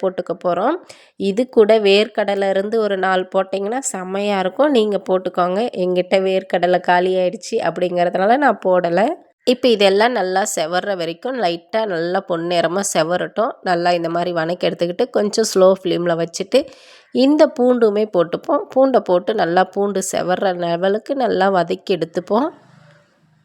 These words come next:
வெங்காயம் அதெல்லாம் இதுல எதுவுமே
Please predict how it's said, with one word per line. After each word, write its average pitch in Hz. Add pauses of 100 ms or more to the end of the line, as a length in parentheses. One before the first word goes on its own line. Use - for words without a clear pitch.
(2250)
வெங்காயம் 226
அதெல்லாம் 185
இதுல 170
எதுவுமே 175